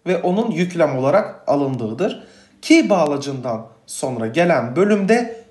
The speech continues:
yan cümledir arkadaşlar. Ha,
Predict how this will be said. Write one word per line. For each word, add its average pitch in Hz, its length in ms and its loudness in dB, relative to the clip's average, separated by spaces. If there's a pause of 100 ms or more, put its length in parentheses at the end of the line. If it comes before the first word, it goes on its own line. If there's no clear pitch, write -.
(120)
yan 175 380 4
cümledir 120 680 -6
arkadaşlar. 110 720 0 (540)
Ha, - 360 2